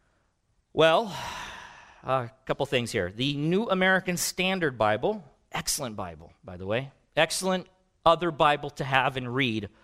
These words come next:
alongside whatever translation you're using. We use the E S V here, N A S B, excellent Bible. It uses the word it, it, instead of this.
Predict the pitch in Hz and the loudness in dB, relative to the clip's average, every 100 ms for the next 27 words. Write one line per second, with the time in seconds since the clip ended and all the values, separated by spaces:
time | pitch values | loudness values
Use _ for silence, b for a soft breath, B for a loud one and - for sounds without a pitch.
0 | b b 113 123 127 - 127 117 139 135 | b b 0 2 0 0 0 2 0 0
1 | 131 147 135 123 117 - 110 110 175 180 | -2 -4 -2 0 0 -2 -4 0 0 0
2 | 185 131 110 110 117 117 107 - 143 139 | -2 -2 -2 -2 -2 -2 -2 -4 -6 -4
3 | 139 135 135 b b b 120 123 123 117 | -2 -2 -4 b b b -6 -2 -2 -4
4 | - 113 - 127 - 120 113 95 85 92 | -6 -8 -6 -10 -8 -8 -8 -8 -10 -12
5 | - _ _ _ _ _ _ _ _ _ | -20 _ _ _ _ _ _ _ _ _
6 | _ _ _ _ _ _ _ _ _ _ | _ _ _ _ _ _ _ _ _ _
7 | _ _ - 127 131 202 240 262 156 175 | _ _ -2 -2 0 0 0 0 0 0
8 | 160 160 156 - 220 208 - - - _ | 2 2 0 -2 2 2 2 -10 -12 _
9 | _ _ _ _ - 214 196 - - - | _ _ _ _ 2 2 2 -4 -12 -12
10 | _ _ _ _ - 139 - 185 170 139 | _ _ _ _ -4 -2 2 4 4 2
11 | 123 190 147 - - - - - | 4 4 4 2 2 0 -2 -6